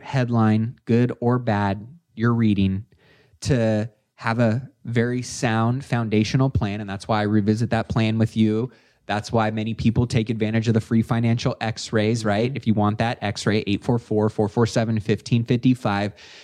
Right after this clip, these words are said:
Speaker 1: to stay intimate with your plan and make sure that it's doing what it should be doing. And if it's
Speaker 2: Hundred percent.
Speaker 1: not, what are the tweaks or adjustments you make along the way, not stop doing,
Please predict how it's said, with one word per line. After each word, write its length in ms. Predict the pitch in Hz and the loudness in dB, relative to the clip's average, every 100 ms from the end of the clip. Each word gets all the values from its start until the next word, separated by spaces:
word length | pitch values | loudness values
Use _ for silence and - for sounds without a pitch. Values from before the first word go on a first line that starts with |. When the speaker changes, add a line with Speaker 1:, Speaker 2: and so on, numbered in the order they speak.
| _ | _
Speaker 1:
to 120 | - 147 | -2 -2
stay 240 | - 196 - | 0 -2 0
intimate 540 | 175 208 - 131 127 - | 0 0 0 2 0 -2
with 260 | 131 160 - | 0 0 2
your 180 | 143 135 | 0 0
plan 600 | - 185 180 117 120 143 - | 0 0 0 0 -2 -4 -4
and 100 | 139 | -2
make 200 | 165 165 | -2 -2
sure 180 | 170 | -2
that 140 | 156 143 | 0 2
it's 160 | 131 | 0
doing 360 | 117 123 151 165 | 0 0 2 2
what 140 | 151 | 0
it 80 | 151 | -2
should 220 | - 147 | -2 0
be 120 | 147 185 | 0 0
doing. 460 | 139 104 104 131 - - - - | 2 2 0 -2 -8 -20 -20 -6
And 120 | 135 | -4
if 120 | 151 | -2
it's 160 | 143 120 | -2 -2
Speaker 2:
Hundred 80 | 156 | 0
percent. 0 | |
Speaker 1:
not, 420 | 208 165 170 - | 2 2 0 -6
what 220 | 135 147 | -2 0
are 100 | 175 | 0
the 360 | 175 180 180 - _ | 0 0 0 -4 _
tweaks 560 | - - 196 220 - - | -14 0 0 0 -4 -8
or 160 | - 147 | 0 2
adjustments 580 | 139 196 196 185 151 - | 2 0 0 0 0 0
you 120 | 143 | -4
make 360 | 139 143 196 196 | -2 0 0 0
along 380 | 143 127 123 | 0 2 2
the 80 | 120 | 2
way, 460 | 113 113 107 107 117 - _ _ _ - | 4 4 4 2 0 -6 _ _ _ -6
not 260 | 156 190 | -6 -6
stop 840 | - - - - - 165 196 - 120 | -10 -12 -12 -12 -4 0 -2 -4 -2
doing, 540 | 117 104 95 101 147 | 0 2 0 -2 -2